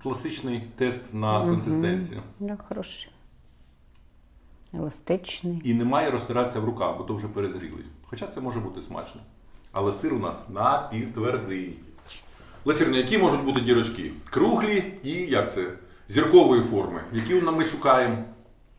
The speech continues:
Speaker 2: Правильної форми і неправильної форми.
Speaker 1: Добре. А яка правильна для глядачів?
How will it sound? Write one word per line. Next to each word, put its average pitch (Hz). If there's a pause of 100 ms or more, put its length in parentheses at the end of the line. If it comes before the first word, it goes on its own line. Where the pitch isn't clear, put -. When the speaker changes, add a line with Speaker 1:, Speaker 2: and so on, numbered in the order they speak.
(100)
Speaker 2:
Правильної 170
форми 277 (480)
і 180
неправильної 123 (120)
форми. 135 (400)
Speaker 1:
Добре. 104 (180)
А 104
яка 110
правильна 110
для 95
глядачів? 104